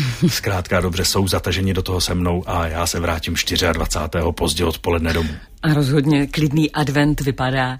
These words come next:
Speaker 1: jinak. Eh, ještě na závěr bych moc ráda věděla, protože vy jste letos vydali manifest, jakési desatero tradičního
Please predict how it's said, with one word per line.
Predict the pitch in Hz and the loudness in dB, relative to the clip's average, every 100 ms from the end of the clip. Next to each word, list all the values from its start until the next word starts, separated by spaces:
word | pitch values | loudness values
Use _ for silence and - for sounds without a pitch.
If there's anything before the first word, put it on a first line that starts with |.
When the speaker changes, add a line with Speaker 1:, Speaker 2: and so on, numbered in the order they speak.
| - | 0
Speaker 1:
jinak. | 156 156 117 - - - - | 2 4 0 -4 -12 -12 -8
Eh, | 135 135 127 | -4 -4 -6
ještě | 123 143 147 - 185 | -4 -2 -2 0 2
na | 160 | 2
závěr | 156 156 165 | 2 0 -2
bych | 156 143 | -4 -4
moc | 156 151 | -4 0
ráda | 156 165 | 0 0
věděla, | 156 143 147 | 0 2 0
protože | 143 135 147 147 | -2 -6 -4 -4
vy | |
jste | 131 - 151 147 - | -6 -6 -4 -4 -4
letos | 131 127 139 - | -4 -4 -6 -4
vydali | 131 127 | -2 -2
manifest, | 110 127 156 - 170 165 - | 0 2 2 2 -4 -4 -6
jakési | 143 - 131 - | -8 -6 -6 -4
desatero | 139 143 - 147 160 156 | 0 0 0 -2 -4 -6
tradičního | 156 151 135 139 - 147 143 143 | -4 -4 -4 -4 -2 -2 -2 -4